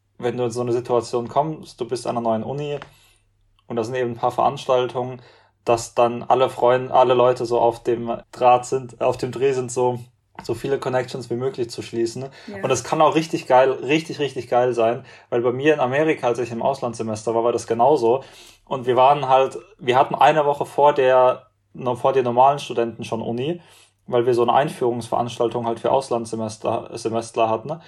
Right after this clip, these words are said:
Speaker 1: Und die ging halt fünf Tage lang und dann waren alle eine Woche früher da und wir hatten den ganzen Campus nur für uns. Da war niemand da. Das war so geil. Und wir waren dann einfach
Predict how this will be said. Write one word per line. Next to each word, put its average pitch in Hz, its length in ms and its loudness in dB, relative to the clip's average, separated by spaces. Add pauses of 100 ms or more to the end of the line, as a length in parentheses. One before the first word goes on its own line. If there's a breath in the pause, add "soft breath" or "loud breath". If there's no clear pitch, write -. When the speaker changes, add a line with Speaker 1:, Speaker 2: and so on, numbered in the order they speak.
(380 loud breath)
Speaker 1:
Und 123 520 -2
die 120 80 0
ging 131 220 -6
halt 117 160 2
fünf 120 180 -6
Tage 123 320 4
lang 110 180 0
und 117 60 -6
dann 117 160 0
waren 117 140 2
alle 123 160 2
eine 123 120 -2
Woche 117 220 0
früher 151 300 0
da 110 240 4 (240 loud breath)
und 120 100 -8
wir 120 100 0
hatten 120 140 -2
den 117 120 -6
ganzen 139 340 2
Campus 123 440 -2
nur 139 220 -2
für 143 160 0
uns. 107 280 -2
Da 110 100 -4
war 113 120 0
niemand 127 520 -4
da. 107 160 2
Das 107 120 -6
war 113 80 0
so 135 140 0
geil. 123 320 4
Und 120 220 -6
wir 123 120 0
waren 120 140 2
dann 120 100 -2
einfach 120 460 0